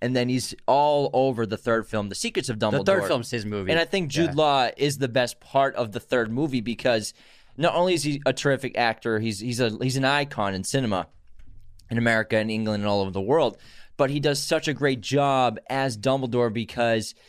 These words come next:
Speaker 1: he brings so much of Michael Gambon's,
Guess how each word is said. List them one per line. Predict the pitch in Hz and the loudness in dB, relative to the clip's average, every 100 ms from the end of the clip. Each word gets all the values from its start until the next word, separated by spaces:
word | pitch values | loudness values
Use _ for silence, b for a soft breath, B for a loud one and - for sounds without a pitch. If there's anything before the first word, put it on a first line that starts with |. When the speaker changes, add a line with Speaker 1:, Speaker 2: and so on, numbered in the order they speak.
| b - | b -6
Speaker 1:
he | 143 | -6
brings | 143 160 151 - | -2 -2 -2 -6
so | - 151 156 | -2 0 2
much | 156 143 - | 0 -2 0
of | 131 113 | 0 2
Michael | 113 123 127 135 | 0 0 0 -2
Gambon's, | 117 120 113 120 123 123 - | -2 0 0 0 -2 -2 -4